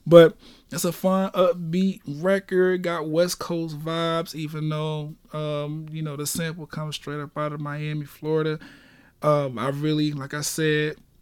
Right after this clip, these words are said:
enjoyed how they all slid the track. Lotto's verse was dope as well. Stan Twitter was talking about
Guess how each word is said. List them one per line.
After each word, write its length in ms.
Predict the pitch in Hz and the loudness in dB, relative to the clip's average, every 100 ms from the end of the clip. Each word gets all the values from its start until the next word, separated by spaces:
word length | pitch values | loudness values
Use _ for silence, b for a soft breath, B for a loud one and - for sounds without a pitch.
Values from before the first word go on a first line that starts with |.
| - 143 | -12 -6
enjoyed 560 | 143 143 151 139 131 _ _ - | -4 -2 -2 -2 -6 _ _ -6
how 200 | - 147 | -4 -4
they 120 | 143 | -6
all 280 | 127 139 131 | -10 -10 -8
slid 460 | - 156 120 - - | -10 -12 -14 -16 -20
the 120 | - | -12
track. 840 | - - 165 170 170 175 - - - - - - | -12 -8 -4 0 0 -2 -6 -20 -20 -20 -20 -18
Lotto's 420 | 110 143 160 160 143 | -10 -2 0 -2 -4
verse 340 | 156 160 - | -2 -2 -4
was 180 | 156 147 | -10 -8
dope 340 | 151 151 156 | -6 -6 -8
as 180 | 143 143 | -10 -8
well. 400 | 147 156 160 156 B B B B B - | -4 0 0 -2 B B B B B -16
Stan 400 | - 147 160 165 | -8 -6 -4 -6
Twitter 380 | - 185 170 | -2 0 0
was 520 | 147 147 170 190 202 - | -2 2 4 6 4 0
talking 500 | - 220 220 220 214 | -4 -4 -4 -6 -6
about 640 | 202 196 214 214 185 165 | -6 -6 -4 0 0 0